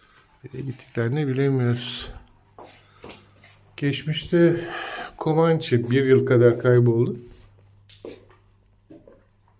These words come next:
Bir yıl sonra çıkıp gelmişti. Bebişler.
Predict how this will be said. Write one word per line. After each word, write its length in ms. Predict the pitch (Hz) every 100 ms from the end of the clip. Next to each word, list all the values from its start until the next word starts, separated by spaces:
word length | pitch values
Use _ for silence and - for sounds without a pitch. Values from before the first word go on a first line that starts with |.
| _ - - - - _ _ _ _ - _ _ - _ _ _ _ _ _ _ _ _ _ _ - - -
Bir 120 | 123
yıl 140 | 123 120
sonra 340 | 123 117 117
çıkıp 340 | - - 123
gelmişti. 600 | - 117 113 113 - 190 - _ _ _ _ _ _ _ _ _ _ _ _ _ _ _ _ _ _ _ - - - - - - - -
Bebişler. 600 | 269 302 - 196 139 -